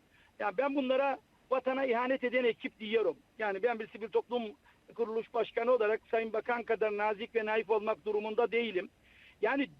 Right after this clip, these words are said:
Türkiye'de olmayan bir yangını Türkiye'de çıktı gibi gösteren insanlar Türkiye'ye ihanet edecek hainler grubudur. Yok böyle bir şey. İki, Türkiye'nin şu anda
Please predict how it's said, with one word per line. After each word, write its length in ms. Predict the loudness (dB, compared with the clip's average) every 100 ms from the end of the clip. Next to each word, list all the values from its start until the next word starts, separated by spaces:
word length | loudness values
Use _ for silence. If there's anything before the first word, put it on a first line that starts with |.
| -18
Türkiye'de 560 | -4 -4 -2 0 2 4
olmayan 500 | 4 4 2 -2 -2
bir 120 | -4
yangını 460 | -2 -2 -2 -2 -2
Türkiye'de 480 | -6 -8 -4 -4
çıktı 280 | -6 -10 -10
gibi 260 | -8 -6 0
gösteren 460 | 0 2 0 -2
insanlar 500 | -6 -2 -2 0 -2 -4 -12 _ -6
Türkiye'ye 460 | -6 0 0 2
ihanet 340 | -2 0 -2 -2
edecek 380 | -4 -2 -2
hainler 380 | 0 0 0 0
grubudur. 460 | 0 -2 -2 -6 -18 _ _ _ _ _ -6
Yok 260 | 0 0 2
böyle 280 | 2 2
bir 60 | -2
şey. 220 | -4 -4 -6
İki, 380 | -8 -2 -2 -2 _ _ -8
Türkiye'nin 460 | -8 -2 0 0
şu 180 | 0 0
anda 380 | 0 0 0